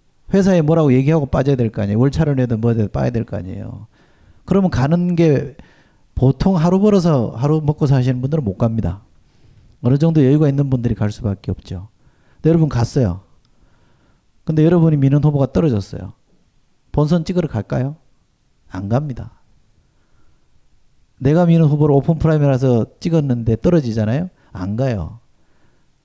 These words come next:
근데 오픈 프라이머리 삼십 프로 받는 사람이 됐단 말이에요. 칠십 프로는 자기 후보가 떨어졌잖아요.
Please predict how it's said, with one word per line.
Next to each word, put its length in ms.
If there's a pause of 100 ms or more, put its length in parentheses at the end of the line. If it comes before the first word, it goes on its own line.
(240)
근데 100
오픈 200
프라이머리 340
삼십 340
프로 140
받는 240
사람이 240
됐단 340
말이에요. 180
칠십 300
프로는 1200 (260)
자기 240
후보가 280
떨어졌잖아요. 600